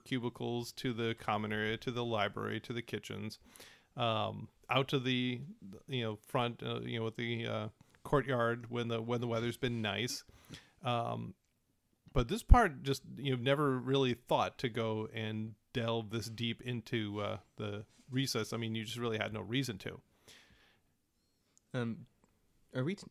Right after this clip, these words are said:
Speaker 2: sorry, no, finish.
Speaker 1: I'm done.
Speaker 2: You're done?
Speaker 1: Yeah.
Speaker 2: Oh, okay. Um, did we tell anyone who isn't coming with us where we're going?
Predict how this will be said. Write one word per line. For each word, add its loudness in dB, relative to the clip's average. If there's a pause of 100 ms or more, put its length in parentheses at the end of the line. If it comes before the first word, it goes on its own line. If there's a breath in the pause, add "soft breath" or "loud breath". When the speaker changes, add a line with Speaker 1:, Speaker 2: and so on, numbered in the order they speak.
Speaker 2:
sorry, -4
no, -2
finish. -6 (760)
Speaker 1:
I'm -4
done. -10 (260)
Speaker 2:
You're -2
done? -2
Speaker 1:
Yeah. -8 (640)
Speaker 2:
Oh, -4 (560)
okay. 0 (380 loud breath)
Um, 2 (140)
did -4
we -2
tell -2
anyone 0
who 0
isn't -2
coming -2
with 2
us -6
where -2
we're -2
going? -2